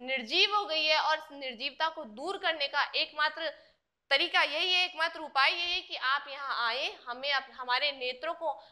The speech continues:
अपने रूप सौंदर्य का दर्शन दे करके इन्हें तृप्त कीजिए और इसी से ये जो, अ,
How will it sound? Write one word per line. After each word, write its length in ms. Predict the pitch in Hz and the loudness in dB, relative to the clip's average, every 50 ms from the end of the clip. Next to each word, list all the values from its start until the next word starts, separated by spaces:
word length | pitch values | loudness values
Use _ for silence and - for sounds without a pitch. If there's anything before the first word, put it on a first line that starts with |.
| _ - | _ 0
अपने 280 | 285 302 302 339 320 | 0 2 2 0 0
रूप 260 | 277 269 320 392 427 - | 0 0 0 0 -2 -2
सौंदर्य 500 | - - 277 262 269 277 311 359 381 370 | 0 0 2 2 4 4 6 6 6 6
का 160 | 349 330 285 | 4 4 4
दर्शन 460 | 240 240 240 254 - 349 381 392 381 | 4 2 0 0 2 2 2 2 4
दे 120 | 330 320 | 2 2
करके 380 | 311 - 285 285 277 302 294 285 | 2 2 0 0 0 -2 -2 -2
इन्हें 400 | 285 277 277 277 262 254 - - | 0 0 0 0 0 -2 -4 -2
तृप्त 200 | 254 277 285 - 359 | -2 -2 0 0 -4
कीजिए 540 | 339 - 330 302 302 262 294 302 311 320 339 | -4 -4 -6 -8 -8 -6 -2 0 0 0 0
और 440 | 359 - - - - - 269 269 | -2 -8 -16 -6 0 2 2 2
इसी 340 | 254 269 262 254 - 294 285 | 0 -4 -8 -6 -6 -6 -6
से 280 | 277 - 311 330 381 403 403 403 - - _ _ | -4 2 4 6 6 6 4 0 -6 -18 _ _
ये 260 | 233 254 285 302 320 | -4 0 0 2 0
जो, 220 | 311 - 285 302 311 | 0 -2 -4 0 0
अ, 420 | 311 - 143 - - 135 135 240 | 2 2 4 4 4 4 4 2